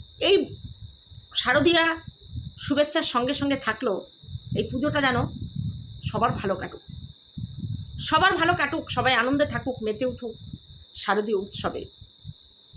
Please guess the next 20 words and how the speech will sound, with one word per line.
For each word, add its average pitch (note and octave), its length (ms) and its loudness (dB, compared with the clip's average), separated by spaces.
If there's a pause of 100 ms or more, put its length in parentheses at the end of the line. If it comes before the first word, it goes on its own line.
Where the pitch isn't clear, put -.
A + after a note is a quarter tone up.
(160)
কিন্তু A3+ 460 0
আমরা G#3 260 2
যারা G3+ 160 2
মায়েরা F#3 400 2
আছি, - 320 -4 (800)
আমরা D4+ 220 4
যারা E4+ 140 6
মায়েরা D4+ 300 6
আছি, C4+ 340 -2 (160)
তাদের A#3+ 260 0
কোথাও C#4 360 2
যেন A#3+ 180 4 (840)
একটুখানি E4+ 680 2 (420)
খোঁচা F4+ 340 4
দিয়ে E4+ 320 8 (320)
হলেও C4+ 260 6
পিন C4+ 180 0
ফুটছে। - 520 -4 (580)
অভয়ের B3+ 400 4
মা G#3 280 -2